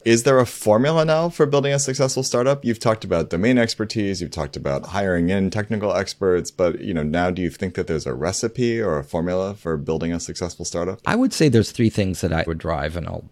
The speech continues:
Speaker 2: I'll touch on a fourth also. But the first one is knowledge of the buyer, the buyers and producers and decision makers in your domain has to be very, very deep. Uh, starting a company with the sentence, "Wouldn't it be good if," to me, scares the hell out of me. It's like,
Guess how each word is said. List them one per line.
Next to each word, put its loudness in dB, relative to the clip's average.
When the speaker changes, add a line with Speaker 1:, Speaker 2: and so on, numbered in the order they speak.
Speaker 2:
I'll -12
touch -6
on -6
a -8
fourth -8
also. -10
But -8
the 2
first 2
one 2
is 0
knowledge 2
of 0
the 0
buyer, 0
the -4
buyers 2
and -6
producers 0
and -2
decision -4
makers -4
in -6
your -2
domain -6
has -2
to -12
be -6
very, -2
very -4
deep. -8
Uh, -4
starting 0
a -2
company -2
with -4
the -4
sentence, -6
"Wouldn't 0
it -2
be 0
good -2
if," -4
to -6
me, 0
scares -4
the -4
hell -2
out -6
of -10
me. -12
It's -12
like, -4